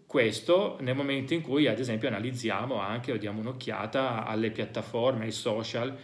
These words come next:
che i-, seguono i nostri ragazzi. Ma attenzione, questo è anche molto importante nel momento in cui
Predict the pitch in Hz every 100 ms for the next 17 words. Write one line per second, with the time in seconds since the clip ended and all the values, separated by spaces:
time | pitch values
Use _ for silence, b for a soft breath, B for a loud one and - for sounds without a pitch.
0 | B B _ - 135 120 117 - 123 -
1 | 117 120 110 113 113 110 113 101 - 123
2 | 170 220 - 113 104 180 180 117 131 113
3 | 110 131 120 95 - 92 98 127 175 B
4 | B B B B B _ _ _ - 135
5 | 139 165 131 147 175 120 143 156 131 -